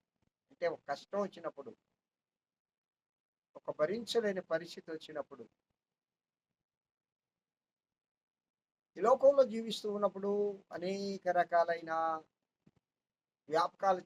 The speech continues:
చేత శోధనలు వస్తూ ఉంటాయి, బాధలు వస్తుంటాయి, కష్టాలు వస్తుంటాయి, కడగండ్లు వస్తుంటాయి, దుఃఖం వస్తుంటుంది. మరి వాళ్ళు ఎట్లా ధన్యులు అవుతారయ్యా? దేవుని గ్రంథం చెబుతోంది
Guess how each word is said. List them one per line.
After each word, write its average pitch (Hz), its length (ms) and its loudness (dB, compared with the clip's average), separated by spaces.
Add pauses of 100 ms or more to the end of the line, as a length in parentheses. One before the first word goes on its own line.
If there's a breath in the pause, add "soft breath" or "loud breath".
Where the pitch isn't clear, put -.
చేత 165 300 0
శోధనలు 160 580 -4
వస్తూ 160 260 -12
ఉంటాయి, 151 440 -4 (1500)
బాధలు 165 340 -2
వస్తుంటాయి, 170 600 -2 (460)
కష్టాలు 180 440 -2
వస్తుంటాయి, 160 600 -4 (260)
కడగండ్లు 175 460 -6
వస్తుంటాయి, 160 560 -6 (180)
దుఃఖం 185 300 -12
వస్తుంటుంది. 170 680 -14 (680)
మరి 240 200 -12
వాళ్ళు 175 360 -6
ఎట్లా 254 200 -10
ధన్యులు 233 360 -4
అవుతారయ్యా? 214 540 0 (3250)
దేవుని 302 320 6
గ్రంథం 254 440 2
చెబుతోంది 226 500 4